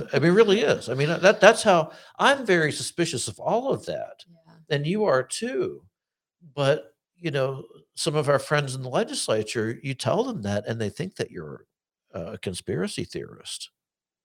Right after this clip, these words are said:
Speaker 2: Yeah.
Speaker 1: But the conspiracy is real, <laughs>
Speaker 2: <laughs>
Speaker 1: right? I mean, it's like, yeah, you know, uh, every time, uh, Fred and I have this conversation quite a bit. Um, he went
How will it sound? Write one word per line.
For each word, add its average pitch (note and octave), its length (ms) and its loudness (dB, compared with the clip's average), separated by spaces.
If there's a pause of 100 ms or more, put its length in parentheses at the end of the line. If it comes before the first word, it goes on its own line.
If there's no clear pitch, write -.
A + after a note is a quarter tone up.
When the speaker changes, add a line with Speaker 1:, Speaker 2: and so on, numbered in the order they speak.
(1500)
Speaker 2:
Yeah. F3+ 220 -4 (680)
Speaker 1:
But B2+ 80 -2
the C#3 80 4
conspiracy C#3+ 580 4
is A#2 160 0
real, G#3 400 2
<laughs> - 0 -
Speaker 2:
<laughs> - 880 4
Speaker 1:
right? - 720 6
I - 40 0
mean, G3 120 6
it's G#3 120 4
like, G#3 160 4 (100)
yeah, C3+ 460 8 (400)
you D3 100 0
know, G3 360 6
uh, E3+ 220 4 (140)
every A3+ 300 4
time, G3 480 4
uh, C#3 80 -2
Fred D3 260 4
and B2 100 -2
I G#2 60 2
have G#2+ 140 0
this G#2+ 140 -4
conversation G2 540 -4
quite F#2+ 200 -2
a F2+ 40 -2
bit. F#2 260 -4 (100)
Um, F#2 440 0 (120)
he C#3+ 120 -4
went A#2 300 0